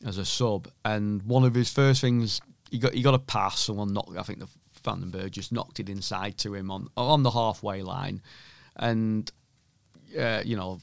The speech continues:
intending him to go forward. And Malumbi's first pass was just a little sideways ball in, a bit of a too safe a pass, and the north end dugout straight away, "Jay, Jay, what you doing? It's forward," you know. And there was a real determination.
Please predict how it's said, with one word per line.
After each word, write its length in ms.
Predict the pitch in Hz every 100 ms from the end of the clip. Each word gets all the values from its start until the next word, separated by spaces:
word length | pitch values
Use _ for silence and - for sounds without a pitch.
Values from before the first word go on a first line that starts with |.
| 90
intending 420 | 104 90 104 98
him 100 | 95
to 100 | 90
go 200 | 104 101
forward. 440 | 92 110 104 95 95
And 200 | 95 92 - - _ 120
Malumbi's 480 | 127 147 135 117
first 380 | - 123 113 98
pass 280 | 131 127 -
was 220 | 101 98
just 200 | 147 185
a 40 | 190
little 420 | 165 127 160 131
sideways 680 | - 123 117 113 117 107 95
ball 420 | 107 107 98 107
in, 180 | 135 113
a 40 |
bit 180 | 101 127
of 80 | 107
a 40 |
too 280 | 107 - 120
safe 360 | 104 110 98 95
a 60 |
pass, 400 | 92 123 143 110
and 120 | 117 113
the 120 | 98 - - - -
north 280 | 147 147
end 180 | 131 113
dugout 340 | 139 131 107 87
straight 260 | 101 101
away, 360 | 90 120 120 101 - - _
"Jay, 460 | - 190 190 185 139
Jay, 320 | 131 170 175 143
what 220 | 175 -
you 80 | 147
doing? 260 | 180 147
It's 140 | 87 -
forward," 560 | - 180 190 147 117
you 80 | 143
know. 140 | 156
And 100 | 139
there 80 | 147
was 160 | 160 151
a 80 | 160
real 400 | 156 180 190 165
determination. 800 | 135 165 147 139 151 151 123